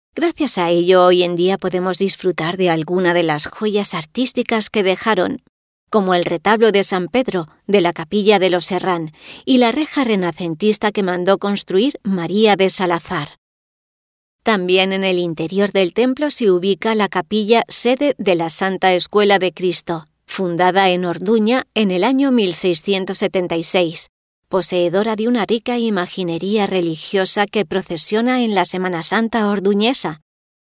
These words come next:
El origen de algunos de sus elementos los encontramos ya en la orden de los franciscanos que he mencionado antes. A la derecha de la plaza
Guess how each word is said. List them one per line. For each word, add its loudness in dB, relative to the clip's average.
El 0
origen -2
de -2
algunos 0
de 0
sus -6
elementos -2
los 0
encontramos 0
ya 2
en 0
la 2
orden 0
de 2
los 0
franciscanos -2
que 0
he 2
mencionado 0
antes. -8
A 0
la 4
derecha 0
de -6
la -8
plaza -2